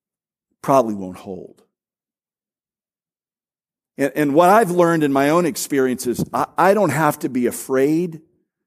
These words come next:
to ask questions. I don't have to be afraid to kind of go right at a deeper and more formed understanding of who this God is,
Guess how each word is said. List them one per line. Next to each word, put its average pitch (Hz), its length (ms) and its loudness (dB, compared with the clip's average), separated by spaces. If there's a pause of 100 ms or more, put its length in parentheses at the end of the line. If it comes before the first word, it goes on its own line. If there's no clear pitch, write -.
(120)
to - 200 -6
ask 123 340 0
questions. 175 920 -8 (1200)
I 151 200 4
don't 196 180 2
have 143 420 -4
to 135 100 -8
be 123 180 -2
afraid 147 840 -4 (960)
to 120 100 -4
kind 139 280 -2
of 98 140 -2
go 139 240 4
right 135 640 0
at 139 360 0
a 110 100 -2
deeper 135 640 0
and 107 260 -2
more 123 300 2
formed 139 760 -2 (120)
understanding 131 1200 0
of 92 160 -4
who 123 200 -4
this 113 240 -2
God 113 400 -6
is, 135 560 -6